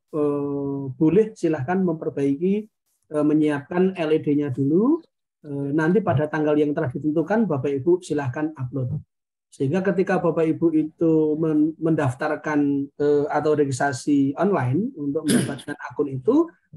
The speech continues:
nanti setelah bayar, mendapatkan akun, kemudian ada notifikasi kapan harus upload dari sistem. <clears throat> Itu, Bu, kira-kira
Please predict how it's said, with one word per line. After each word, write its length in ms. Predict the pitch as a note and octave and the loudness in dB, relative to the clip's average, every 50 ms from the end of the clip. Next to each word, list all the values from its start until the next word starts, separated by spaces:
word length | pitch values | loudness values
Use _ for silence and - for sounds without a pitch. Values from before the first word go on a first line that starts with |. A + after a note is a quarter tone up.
| C3+ B2 F#3 | -10 -4 -2
nanti 320 | F3+ E3 E3 E3+ F3 A#3 | 0 0 0 0 -2 -2
setelah 400 | C4 - - F#3+ - F#3 F3 D#3 | -4 -4 -6 -6 -4 -2 -2 0
bayar, 400 | D#3 D3+ C#3+ C3+ C#3+ F3+ A3 A#3+ | 0 0 0 0 2 2 2 0
mendapatkan 560 | A#3+ G#3+ F3+ D#3+ D#3+ D3+ - D3+ - D#3 D#3 | 0 -2 -2 -2 -2 -4 -6 -10 -10 -10 -10
akun, 400 | E3 D3+ D3 C#3 - A#3 B3+ C4+ | -10 -10 -12 -8 -2 0 0 0
kemudian 320 | B3+ A#3 G3+ F3+ G3+ A3+ A3 | 0 0 0 0 0 0 -2
ada 560 | F#3+ - - F3 E3+ E3+ E3 E3 D#3+ E3 E3 | -2 -4 -2 -2 0 0 0 -2 -4 -4 -4
notifikasi 720 | E3 F3+ F3+ F3 G3 F#3 F3+ F#3+ F#3 F3+ E3+ E3 A#3+ A#3+ | -2 -2 0 2 0 2 2 0 -2 -2 -6 -4 -4 -4
kapan 400 | A#3+ F#3 F#3 - - A3 A3 G#3 | -2 -2 -2 -2 -2 -2 -2 0
harus 180 | F3 D#3+ E3 D#3 - | 0 0 0 -2 -4
upload 320 | D#3 D3 - D3+ C#3 B2 - _ _ _ _ - | -10 -10 -6 -4 -4 -6 -6 _ _ _ _ -6
dari 160 | C3+ C#3+ C#3+ | -2 -2 -2
sistem. 400 | C#3 D3+ C#3 B2+ - B2 A2+ A#2+ B2 | -2 -4 -8 -8 -10 -12 -10 -6 -2
<clears throat> 640 | G3+ B3 A3+ D3+ C#3 A#2+ - - - - - _ - | 0 2 2 0 0 -4 -8 -14 -20 -20 -20 _ -12
Itu, 200 | A#3+ - D4+ A#3+ | -4 -2 -2 0
Bu, 240 | - A3+ C#4 C#4 - _ _ | 2 0 0 0 -2 _ _
kira-kira 520 | - G3+ F#3+ F#3 F#3+ G3 G3 G3 G#3+ A3 | -2 0 0 0 -2 -2 -4 -4 -4 -6